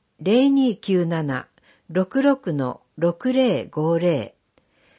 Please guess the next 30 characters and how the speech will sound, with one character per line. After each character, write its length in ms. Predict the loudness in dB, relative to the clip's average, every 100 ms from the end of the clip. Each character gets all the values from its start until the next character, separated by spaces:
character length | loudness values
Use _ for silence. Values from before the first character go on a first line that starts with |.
| _ _
紙 340 | -2 2 4 4
お 60 |
む 140 | 4 0
つ、 360 | -4 -12 -14 _ _ _ _
介 300 | 0 0 2
護 120 | 0
食、 540 | 0 -4 -6 -10 -10 _ _ _
福 260 | _ _ -2
祉 220 | -2 2
用 260 | 4 4 4
具 240 | -4 -8 -6
各 240 | -4 -4
種。 280 | -8 -10 -10 -12 _ _ _ _ _ _ _ _ _ _ _ _ _ _ _
レ 160 | 0 2
ン 80 | 2
タ 180 | 0 -2
ル 100 | -2
サ 260 | 0 0
ー 20 |
ビ 120 | 0 -6
ス、 320 | -6 -8 -10 -12
ソ 180 | -2 2
ラ 160 | 2
ス 140 | -2 -4
ト 240 | -2 -2 -6
龍 280 | -2 0
ヶ 140 | 0 -2
崎、 420 | -4 -8 -12 -16 _ _ _ _ _ _ -6
緑 420 | 0 4 4 2
町。 460 | -2 -2 0 -2